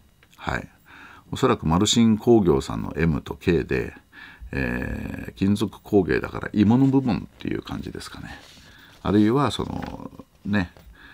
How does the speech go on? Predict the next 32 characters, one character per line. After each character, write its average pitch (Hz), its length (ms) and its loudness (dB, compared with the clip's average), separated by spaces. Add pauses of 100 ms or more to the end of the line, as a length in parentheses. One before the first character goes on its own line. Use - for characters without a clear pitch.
(240)
え - 0 -
ー、 50 640 -8
彫 76 160 -2
刻 - 240 -6
と 82 100 -8
か 55 100 -6
を 53 80 -6
施 80 340 -6
す - 140 -4
よ 127 80 0
う - 20 -4
な 87 80 -2
部 62 160 -10
門 - 220 -14
と - 100 -16
い - 20 -14
う - 40 -20
こ - 120 -14
と - 100 -12
な 60 100 -12
ん 58 80 -16
で - 80 -16
し - 100 -8
ょ - 80 -18
う - 40 -20
か。 - 160 -16 (200)
は 76 200 -8
い。 67 60 -8 (2250)
で、 175 240 4
最 98 300 2
後 78 160 0
は、 113 180 2